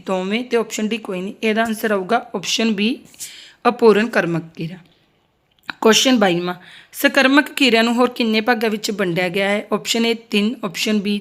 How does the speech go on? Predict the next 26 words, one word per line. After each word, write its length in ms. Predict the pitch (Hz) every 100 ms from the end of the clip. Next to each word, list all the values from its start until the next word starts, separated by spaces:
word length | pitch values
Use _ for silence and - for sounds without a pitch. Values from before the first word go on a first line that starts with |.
| -
ਚਾਰ, 280 | 196 190 233
ਆਪਸ਼ਨ 420 | 220 - 208 202 208 - - - -
ਪੰਜ 260 | 196 196
ਤੇ 140 | 214 214
ਆਪਸ਼ਨ 280 | 208 - 196
ਡੀ 160 | 254 - _ _ _ - _ -
ਦੋ। 240 | 175 190 180 -
ਹਾਂਜੀ, 360 | 190 165 190 165 - - - -
ਇਹਦਾ 240 | 226 233
ਵੀ 120 | 240 247
ਆਨਸਰ 300 | 233 226 226
ਹੈ 60 |
ਆਪਸ਼ਨ 340 | 226 226 254 233
ਡੀ 140 | 240
ਦੋ। 260 | 214 185 165
ਕਿਹੜੇ 320 | 165 - 208 220
ਕਿਹੜੇ? 220 | 254 240
ਪੂਰਨ 380 | 247 240 214 233
ਸਕਰਮਕ 520 | 262 247 240 208 208
ਕਿਰਿਆ 260 | - 196 208
ਤੇ 300 | 208 208 285 - - - -
ਅਪੂਰਨ 480 | 214 226 202 226 330
ਸਕਰਮਕ 600 | - - 202 175 170 170
ਕਿਰਿਆ। 320 | - 170 175 160 _ _ _ _ _
ਹਾਂਜੀ, 400 | - 208 180 160 185 _ -
ਵੀਹਵਾਂ, 300 | 190 220